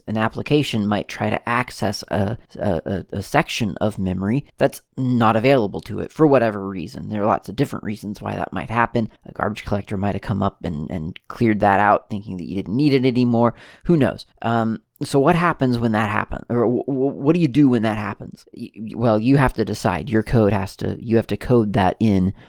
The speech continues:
to your program, because your program, computer's not smart enough to figure out what to do when you tell it to go to memory address whatever, and it tries to go there and it can't get there.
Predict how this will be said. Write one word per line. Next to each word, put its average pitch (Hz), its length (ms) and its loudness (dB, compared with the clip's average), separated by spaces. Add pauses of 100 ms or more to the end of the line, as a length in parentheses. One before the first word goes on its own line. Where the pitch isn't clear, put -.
(160)
to 120 120 -2
your 101 140 4
program, 92 560 0
because 120 240 -8
your 90 80 -8
program, 131 560 4 (160)
computer's 120 560 0 (400)
not 143 260 2
smart 139 260 2
enough 117 260 2
to 110 80 -8
figure 107 340 -2
out 107 400 4
what 117 320 2
to - 100 -14
do 156 240 4
when 123 160 0
you 156 140 0
tell 123 240 0
it 101 80 -2
to - 80 -12
go 110 240 4
to 101 240 0 (200)
memory 110 600 2
address 107 420 -2
whatever, 123 480 2 (120)
and 110 360 -2
it 110 160 -4 (220)
tries 117 300 2
to - 100 -12
go 147 160 6
there 117 240 4
and 104 100 0
it 73 80 -6
can't 101 240 -4
get 110 220 -2
there. - 240 -8